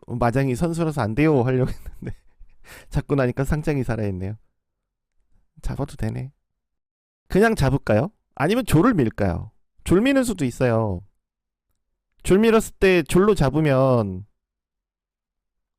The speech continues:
상한테 맞아피고 땡기면 이제 상한테 걸리니까 도망갈 거 아니에요. 그때 여기 약화시키고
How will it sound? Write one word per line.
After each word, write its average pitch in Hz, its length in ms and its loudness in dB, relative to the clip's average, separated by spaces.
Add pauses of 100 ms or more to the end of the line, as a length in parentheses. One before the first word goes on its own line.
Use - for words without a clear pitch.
(840)
상한테 180 520 2
맞아피고 107 1000 -2 (720)
땡기면 190 420 2
이제 123 200 2
상한테 185 320 0
걸리니까 127 340 0
도망갈 143 460 0
거 - 140 -4
아니에요. 98 320 -2
그때 - 320 0
여기 117 300 0
약화시키고 160 960 -2